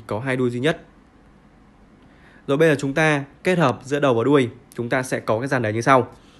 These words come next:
Những em chơi riêng vào đề, anh em lưu lại cho mình cái dàn đề này. Cái sự kết hợp đầu tiên là ba năm ba và ba không ba. Tiếp tục con số tám thì chúng ta có tám năm tám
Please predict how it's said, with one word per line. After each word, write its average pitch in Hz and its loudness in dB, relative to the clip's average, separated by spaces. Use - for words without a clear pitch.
Những 160 0
em 175 0
chơi 160 -2
riêng 151 0
vào 120 2
đề, 117 2
anh 107 -2
em 131 -6
lưu 131 -2
lại 117 -2
cho 135 -4
mình 117 0
cái 113 -4
dàn 117 0
đề 104 4
này. 98 0
Cái 143 2
sự 170 0
kết 185 -2
hợp 165 2
đầu 127 4
tiên 156 4
là 113 0
ba 135 2
năm 131 0
ba 131 4
và 107 -6
ba 120 2
không 123 -4
ba. 123 2
Tiếp 196 2
tục 180 2
con 160 0
số 156 -2
tám 131 2
thì 165 -4
chúng 131 -4
ta 143 -4
có 127 -4
tám 123 0
năm 143 0
tám 123 0